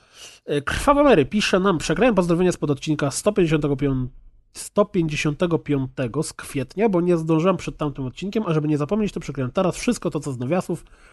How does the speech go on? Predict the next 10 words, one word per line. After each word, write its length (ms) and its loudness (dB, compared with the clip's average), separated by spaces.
to 100 -6
te 120 -4
stare 280 2
pozdrowienia 580 -4
i 80 -4
mi 140 -2
zależy, 400 6
żebyście 380 -6
je 60 -8
przeczytali. 600 -4